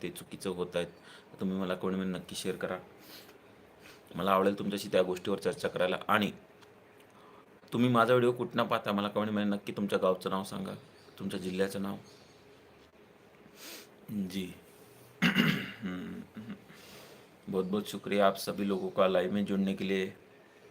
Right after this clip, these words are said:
हाय, हॅलो, जय श्री राम, राधे राधे, जय श्री कृष्ण, गुड इव्हनिंग सर्वांना. तर, अ, थोड्या वेळात मी निघणार आहे म्हणून मी आलो होतो लाईव्ह तुमच्याकरिता. Thank you.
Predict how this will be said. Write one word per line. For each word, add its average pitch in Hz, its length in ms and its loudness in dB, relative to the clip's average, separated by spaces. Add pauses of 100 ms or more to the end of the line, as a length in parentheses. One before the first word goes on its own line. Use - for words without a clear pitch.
(320)
हाय, 107 280 10
हॅलो, 110 340 2
जय 95 200 2
श्री 104 180 -2
राम, 98 340 4
राधे 92 240 2
राधे, 92 240 0
जय 90 120 -4
श्री - 140 -10
कृष्ण, 95 560 -4
गुड 92 120 -2
इव्हनिंग 92 280 0
सर्वांना. 92 680 -4 (1300)
तर, 90 160 6
अ, 92 400 4 (560)
थोड्या 107 200 4
वेळात 101 260 6
मी 104 60 4
निघणार 101 360 4
आहे 95 280 4 (280)
म्हणून 98 240 0
मी 98 160 4
आलो 95 180 0
होतो 98 180 -2
लाईव्ह 95 300 2
तुमच्याकरिता. 95 640 -4 (960)
Thank 113 280 0
you. 120 160 0